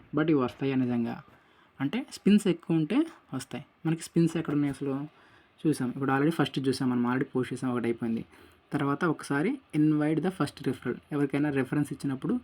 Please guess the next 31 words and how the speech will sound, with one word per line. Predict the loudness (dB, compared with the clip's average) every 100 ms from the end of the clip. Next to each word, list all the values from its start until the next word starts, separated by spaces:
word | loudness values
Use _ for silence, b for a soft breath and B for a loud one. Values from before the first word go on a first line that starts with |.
| B B B 2
మనకి | 4 4
ఐటీఎల్ఎక్స్ | 2 4 4 4 0 0
వాలెట్‌లో | 0 0 2 2
రిఫరెన్స్ | 2 2 -2 2
కోడ్ | 0 0
ఎంటర్ | 0 -2
చేశారు | -2 -2 -4
చూసారా | -4 -2
మీరు? | -2 0 -4 -4 -2
అది | 0
ఎంటర్ | 2 0
చేసినప్పుడు | -2 -4 -2 -4 -4 -2 6
<clears throat> | 8 8
మీకు | 6 4
ఒక | 2
స్పిన్ | 4 4
వస్తుంది. | 4 0 -6 -4 4
అది | 8
చేసేసాం. | 10 8 4 -8 -8 B B B B B B 0
ఇంకా | 2
తర్వాత | 4 4 4 2 -2 -6 -14 -2
మీకు | 2 4
రావాలి | 4 4 4 4 2
అంటే | 2 0
మీరు | 0
ఇక్కడ | -2 -4
అబ్జర్వ్ | 0 2
చేస్తే | 2 2 -4
మీరు | -4 -6 -8 b b b b b 6
<coughs> | 6 8 4 8 6 4 -6 -14 _ _ _ _ -20 -10
సారీ, | -8 -8